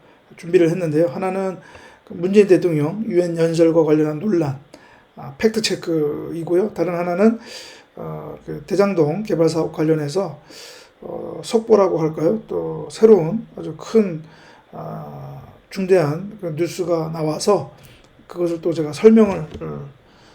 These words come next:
어, 드릴까 합니다. 먼저, 어, 그 문재인 대통령 그 논란이 됐던 그 유엔에서의 그 연설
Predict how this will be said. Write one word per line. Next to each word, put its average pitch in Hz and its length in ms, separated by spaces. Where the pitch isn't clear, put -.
어, 151 340
드릴까 160 800
합니다. 139 380
먼저, 202 580
어, 156 380
그 165 340
문재인 214 300
대통령 180 600
그 76 520
논란이 180 340
됐던 151 400
그 151 280
유엔에서의 170 1120
그 156 120
연설 170 400